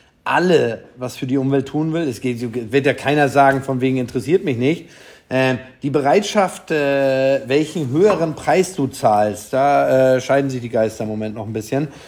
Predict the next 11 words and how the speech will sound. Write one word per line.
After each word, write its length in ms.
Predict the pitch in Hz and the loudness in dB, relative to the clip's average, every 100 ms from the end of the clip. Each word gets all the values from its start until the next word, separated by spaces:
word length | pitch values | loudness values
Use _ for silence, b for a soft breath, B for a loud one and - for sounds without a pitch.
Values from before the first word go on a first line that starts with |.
| B - | B -4
Ähm, 600 | 123 120 123 123 120 120 | 0 0 0 -4 -6 -8
also 640 | 120 123 120 127 123 120 | -4 -4 -2 0 0 -2
kleine 260 | 120 135 139 | -2 0 2
Mehrkosten 760 | 135 139 143 139 139 147 135 | 0 0 0 -2 -2 -8 -6
ist 280 | 135 131 127 | -4 -6 -6
für 380 | - 127 123 120 | -4 0 2 0
was 160 | 117 143 | -2 -4
Umweltfreundliches 800 | 139 135 - 131 127 120 117 - | -2 -2 -2 -4 -4 -8 -10 -6
sehr 120 | 110 | -6
positiv. 560 | 165 185 170 214 208 - B B B | -4 -6 -2 -2 -2 -8 B B B
Äh, 200 | 139 | -2